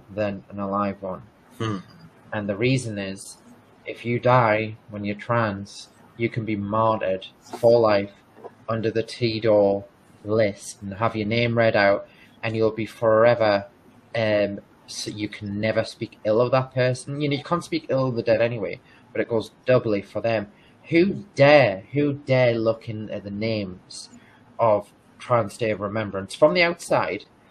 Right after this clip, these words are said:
Speaker 1: Like, if you're unattached to this discourse completely, why would you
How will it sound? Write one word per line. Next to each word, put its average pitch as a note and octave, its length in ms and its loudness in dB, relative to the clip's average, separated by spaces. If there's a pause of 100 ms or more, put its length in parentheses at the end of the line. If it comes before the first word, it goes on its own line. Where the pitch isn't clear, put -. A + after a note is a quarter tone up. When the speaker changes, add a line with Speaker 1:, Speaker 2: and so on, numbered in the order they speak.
Speaker 1:
Like, B2 160 -2
if A#2+ 140 -6
you're E3+ 320 4
unattached - 680 -4
to C3+ 80 -14
this C3 180 -8
discourse A#2+ 540 -6
completely, - 680 -8 (640)
why C#3+ 340 6
would C#3 400 0
you G#2+ 500 -4